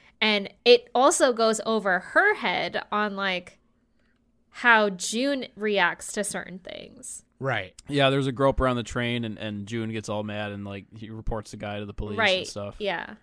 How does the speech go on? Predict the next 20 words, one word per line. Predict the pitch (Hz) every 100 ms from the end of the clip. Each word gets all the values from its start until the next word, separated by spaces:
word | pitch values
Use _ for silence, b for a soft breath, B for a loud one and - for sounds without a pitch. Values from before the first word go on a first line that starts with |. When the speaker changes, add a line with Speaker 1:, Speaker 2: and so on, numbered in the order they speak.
| _
Speaker 3:
And, | 131 139
like, | 135
Speaker 1:
Yeah. |
Speaker 3:
the, | 135 131 - b b b b - - _
the, | 123
uh, | 113 104
Mizuzu | 113 151 143 139 135 135
keeps | - 139 -
trying | 143 131
to | 120 117 -
set | 120 143 123
them | 131
up | 123 123
to, | -
like, | 117 110 107
make | 123 110
the | 117
other | 110 117
one | 113
jealous. | 113 107 117 117 -